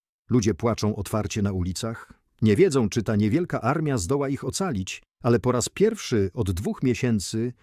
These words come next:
wierzą, że może nie umrą sami. Szept rozchodzi się po każdej ulicy, każdym domu, każdym sercu: "Polski król nadchodzi".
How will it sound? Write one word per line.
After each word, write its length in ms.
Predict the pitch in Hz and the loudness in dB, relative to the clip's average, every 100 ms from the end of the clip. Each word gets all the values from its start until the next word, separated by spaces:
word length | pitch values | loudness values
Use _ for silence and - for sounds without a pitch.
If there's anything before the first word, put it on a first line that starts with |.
| _ _ - | _ _ -6
wierzą, 520 | 87 113 127 113 135 | 2 4 4 2 0
że 160 | 120 113 | 2 2
może 300 | 113 107 123 | 2 2 2
nie 160 | 113 120 | 2 2
umrą 280 | 117 123 | 2 2
sami. 480 | 123 160 131 76 71 _ _ _ _ _ _ - | 0 -2 -4 -6 -8 _ _ _ _ _ _ -12
Szept 480 | - 151 - - - - | 0 0 -2 -14 -10 -2
rozchodzi 520 | 113 - 139 113 120 | -2 0 -2 0 -4
się 160 | 113 | -4
po 140 | 98 104 | -4 -2
każdej 360 | 117 104 104 | -2 -2 -2
ulicy, 480 | 110 107 107 - 131 - _ | -2 -2 -2 -2 -2 -4 _
każdym 460 | - 107 85 104 98 | -4 -2 0 0 2
domu, 440 | 107 98 101 117 - | 2 2 0 -4 -8
każdym 380 | - 104 80 95 | -6 -4 -2 -2
sercu: 540 | - 101 78 - 90 - _ _ _ _ | -2 -4 -4 -6 -8 -10 _ _ _ _
"Polski 480 | - 123 113 - 127 | 0 2 2 -2 -4
król 400 | - 113 110 101 | 0 2 2 2
nadchodzi". 680 | 87 90 - 73 73 78 | -2 -4 -8 -10 -8 -10